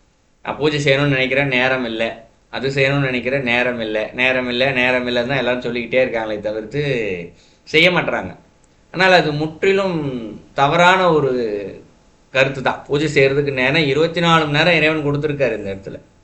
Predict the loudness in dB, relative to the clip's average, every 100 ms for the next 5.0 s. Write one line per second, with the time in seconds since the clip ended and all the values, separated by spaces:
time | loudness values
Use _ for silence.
0 | _ _ _ _ 2 4 4 0 -2 0
1 | 2 4 4 4 4 4 2 2 -2 -4
2 | -2 -2 -2 -4 -6 -2 0 0 0 -2
3 | 0 0 0 -2 -4 -2 -2 -2 -4 0
4 | 2 2 2 0 4 4 4 2 0 -6